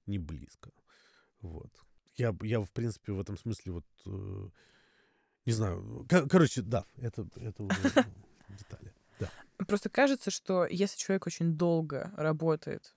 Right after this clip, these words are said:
Speaker 2: с кино, а тем более над своим фильмом, его это настолько выматывает, что смотреть еще какие-то фильмы и не пытаться их оценивать, разбирать на звукорежиссера, монтажера, э,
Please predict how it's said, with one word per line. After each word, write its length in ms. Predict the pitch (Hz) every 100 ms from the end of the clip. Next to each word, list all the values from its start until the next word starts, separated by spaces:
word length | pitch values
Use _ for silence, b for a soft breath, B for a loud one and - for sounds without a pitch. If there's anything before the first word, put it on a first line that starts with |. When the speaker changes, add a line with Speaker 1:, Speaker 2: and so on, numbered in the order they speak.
| _
Speaker 2:
с 160 | - -
кино, 560 | - 160 156 190 156 - _
а 60 | 151
тем 180 | 151 151
более 200 | 175 170
над 140 | 156
своим 280 | - 165 151
фильмом, 520 | - 208 247 165 156 _ _ _ -
его 200 | - 160
это 120 | 170
настолько 300 | 170 - -
выматывает, 680 | 160 165 170 226 185 156 143 -
что 240 | - 160
смотреть 420 | - 160 165 170
еще 240 | 156 - 160
какие-то 320 | - 151 -
фильмы 580 | - 185 240 214 147 - -
и 440 | 135 143 147 151
не 380 | 160 165 165 160
пытаться 500 | - 160 156 151 -
их 120 | -
оценивать, 560 | 135 - 175 170 143 -
разбирать 440 | 139 147 156 147
на 60 | 139
звукорежиссера, 720 | 139 139 139 139 143 175 170
монтажера, 720 | 151 147 151 147 170 185 165 - B B B
э, 60 | B